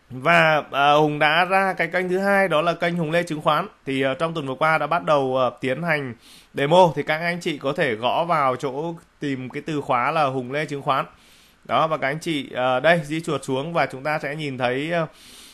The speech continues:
ờ, một cái biểu tượng Hùng đang tạm thời để một cái bông hoa lan tím ở đây.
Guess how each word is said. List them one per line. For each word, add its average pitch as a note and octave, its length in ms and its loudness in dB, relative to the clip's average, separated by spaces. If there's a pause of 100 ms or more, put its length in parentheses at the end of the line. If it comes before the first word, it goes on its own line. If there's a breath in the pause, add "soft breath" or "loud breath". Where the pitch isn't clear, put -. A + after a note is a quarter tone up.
(140)
ờ, A#2+ 160 0
một C3+ 160 -2
cái D3 80 -6
biểu D3+ 180 -2
tượng C3+ 320 -2
Hùng B2 160 -8
đang D3 180 -2
tạm B2+ 240 -2
thời B2+ 240 0
để A#2 180 0
một G#2 160 -6
cái A#2+ 120 -8
bông D#3 300 -4
hoa D#3 160 -2
lan D#3 240 -4
tím D3+ 300 -4
ở C#3 40 -4
đây. D#3 180 0